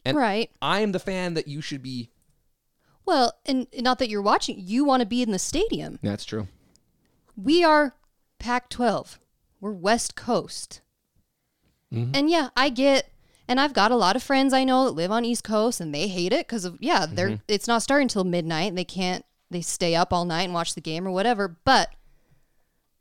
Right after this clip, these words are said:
Speaker 2: I'm sorry to all my East Coast people, I'd rather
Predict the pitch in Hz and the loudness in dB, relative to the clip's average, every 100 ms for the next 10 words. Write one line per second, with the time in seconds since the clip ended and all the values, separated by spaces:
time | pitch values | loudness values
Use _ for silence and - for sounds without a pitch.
0 | _ - 175 - 285 165 175 - 185 185 | _ -8 -6 2 4 4 0 -2 -2 -2
1 | 185 - - - - 269 370 220 196 196 | -2 -4 0 0 2 4 4 6 4 2
2 | _ _ _ _ _ _ - 190 196 220 | _ _ _ _ _ _ -4 -2 4 6
3 | 226 208 202 190 | 6 4 2 0